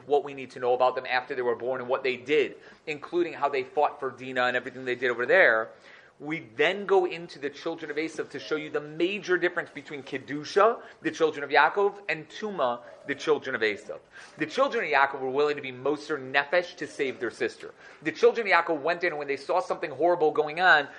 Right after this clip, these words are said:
they were willing to fight. They were willing to do something. The children of Esav are filled with mamzerus, all types of tuma,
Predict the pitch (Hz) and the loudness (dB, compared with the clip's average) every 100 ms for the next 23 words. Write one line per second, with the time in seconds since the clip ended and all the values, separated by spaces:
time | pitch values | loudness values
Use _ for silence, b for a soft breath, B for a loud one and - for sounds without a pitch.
0 | B 135 131 190 190 170 160 147 127 - | B -6 6 8 8 6 2 0 -4 0
1 | 110 87 - - B _ 170 202 202 180 | -2 -2 -14 -20 B _ 6 8 6 4
2 | 156 131 135 135 98 90 - B 160 - | -4 -8 -6 -6 -6 -10 -14 B -12 2
3 | 247 233 202 226 - 185 175 - - 247 | 2 2 -2 -2 0 2 2 0 -2 -2
4 | 214 226 208 202 196 240 196 - B B | -2 0 2 2 4 2 0 -8 B B
5 | - 254 262 240 226 - 185 233 220 147 | 8 10 10 4 2 -4 -12 -8 -2 -2